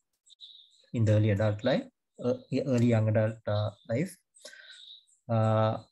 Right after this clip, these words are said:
then it could be either due to, uh, being, uh, having, uh, autistic spectrum disorder,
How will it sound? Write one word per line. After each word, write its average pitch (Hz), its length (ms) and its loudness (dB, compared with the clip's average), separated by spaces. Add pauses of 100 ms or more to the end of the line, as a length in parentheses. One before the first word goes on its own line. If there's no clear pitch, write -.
then 147 160 2
it 147 140 -2
could 123 180 -2
be 147 320 2 (1300)
either 117 280 -2
due 117 220 0
to, 117 280 0
uh, 104 340 2 (880)
being, 113 340 2 (640)
uh, 104 240 -2 (840)
having, 110 360 2
uh, 98 300 -4 (560)
autistic 113 360 -4
spectrum 139 460 -4
disorder, 147 420 0